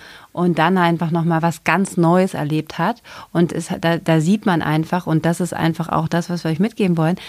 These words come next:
die hat einfach bei ihrer vierten Geburt einfach nochmal was komplett anderes erlebt, eine ganz andere Betreuung,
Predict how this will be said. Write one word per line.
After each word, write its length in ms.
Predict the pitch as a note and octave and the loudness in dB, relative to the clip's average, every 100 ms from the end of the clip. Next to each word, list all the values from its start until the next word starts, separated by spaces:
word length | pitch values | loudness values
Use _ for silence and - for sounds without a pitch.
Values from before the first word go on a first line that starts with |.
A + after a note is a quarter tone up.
| - - | -20 -14
die 260 | E3+ E3+ E3 | -2 2 2
hat 200 | F3+ E3 | 2 0
einfach 180 | E3+ | 0
bei 140 | - - | 0 0
ihrer 260 | E3+ E3 | 0 0
vierten 400 | D#3 - A3 G#3 | -2 0 0 0
Geburt 540 | G#3+ F#3 F3+ E3+ F#3 - | -2 -2 0 0 -2 -4
einfach 180 | F3 F3 | -2 0
nochmal 240 | F3 E3+ | 2 0
was 160 | F3 - | -2 -2
komplett 480 | G3 F#3 A3+ A#3+ | -2 0 0 0
anderes 400 | - G3+ G3 F3 | 0 0 0 -2
erlebt, 380 | - E3 E3+ E3 | -2 -2 -2 0
eine 100 | E3+ | -2
ganz 220 | E3+ G3+ | 0 0
andere 340 | - F#3+ F#3+ F#3 | 2 2 2 0
Betreuung, 640 | F3+ - - E3+ F3 F3 | -4 -6 -2 0 2 0